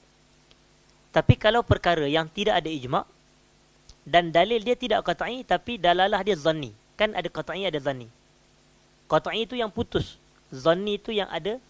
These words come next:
boleh khilaf. Macam contoh. Contoh yang saya bagi. Allah kata dalam Quran, "Ya ayyuhallazina amanu, idza qumtum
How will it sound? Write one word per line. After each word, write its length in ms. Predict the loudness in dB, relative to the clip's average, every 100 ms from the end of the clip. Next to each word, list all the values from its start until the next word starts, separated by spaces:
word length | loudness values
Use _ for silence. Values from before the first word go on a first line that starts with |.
| _ _ _ _
boleh 240 | -2 -2 -2
khilaf. 320 | -4 -6 -6 _ _ _ _ _ _ _ -10
Macam 160 | -6 -4
contoh. 320 | -4 -6 -8 -12 _ _ _ _
Contoh 320 | -10 -4 -4
yang 80 | -2
saya 160 | -2
bagi. 240 | -2 -4 -12 _ _ _ _ _ _ _ _ _
Allah 160 | 2 2
kata 240 | 0 -2
dalam 240 | 2 2 2
Quran, 400 | -2 -2 -2 -12 _ _ _ _ _ _ _ 0
"Ya 240 | 2 2
ayyuhallazina 560 | 2 0 0 0 -2 0
amanu, 320 | 0 0 -4 -10 _ _ _ _ _ _ -6
idza 240 | 2 2 0 -2
qumtum 400 | -2 0 -4